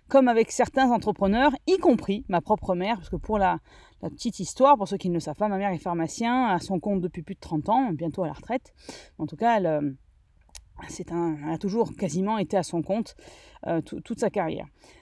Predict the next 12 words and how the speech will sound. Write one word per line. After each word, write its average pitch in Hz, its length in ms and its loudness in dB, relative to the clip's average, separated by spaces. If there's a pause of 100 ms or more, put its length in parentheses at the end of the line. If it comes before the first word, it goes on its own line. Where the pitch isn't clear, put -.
(240)
Les 330 180 6
premiers 359 360 6
me 330 140 8
disent 330 300 2
qu'ils 262 280 8
n'ont 277 240 12
pas 359 160 10
le 330 100 8
choix. 190 280 4
Vous - 100 -8
savez, 180 160 0
les, 190 400 4